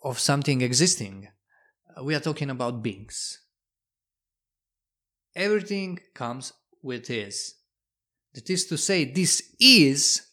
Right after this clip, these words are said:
uh, the copula comes from something that is prior even to it.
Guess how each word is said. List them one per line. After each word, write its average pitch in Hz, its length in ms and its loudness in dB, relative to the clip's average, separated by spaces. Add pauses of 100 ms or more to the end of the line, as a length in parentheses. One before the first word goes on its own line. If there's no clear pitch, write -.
(640)
uh, 123 240 -6
the 123 100 -6
copula 113 640 0 (280)
comes 175 500 2
from 127 260 -6
something 151 460 -2
that 117 200 -8
is 117 160 -10 (240)
prior 117 560 -4
even 107 360 -10
to - 80 -18
it. - 340 -20